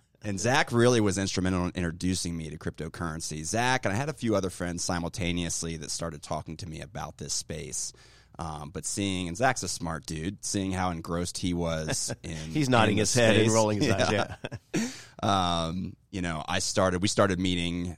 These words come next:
Speaker 1: after class and on weekends, and I started following some of his trades. And,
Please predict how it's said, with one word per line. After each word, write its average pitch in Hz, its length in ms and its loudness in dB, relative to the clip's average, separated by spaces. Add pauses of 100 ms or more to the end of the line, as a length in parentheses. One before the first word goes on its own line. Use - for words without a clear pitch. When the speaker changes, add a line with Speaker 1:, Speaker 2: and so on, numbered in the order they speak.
(140)
Speaker 1:
after 87 380 -4
class 85 720 0
and 78 80 -8
on 76 180 -8
weekends, 80 680 -4
and 78 80 -10
I 76 60 -10
started 85 320 -2
following 82 400 2
some 80 180 -4
of 78 120 -6
his 78 180 -4
trades. 82 600 -4
And, 78 280 -10